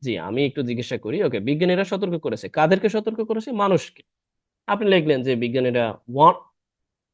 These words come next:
সতর্ক করেছে, তার মানে হচ্ছে have warned। এটা, আহ,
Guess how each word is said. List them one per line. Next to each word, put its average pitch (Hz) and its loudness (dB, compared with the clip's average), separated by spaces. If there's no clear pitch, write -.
সতর্ক 135 -2
করেছে, 120 -2
তার 123 -2
মানে 139 0
হচ্ছে 147 -4
have 175 0
warned। 139 2
এটা, 254 -2
আহ, 113 -4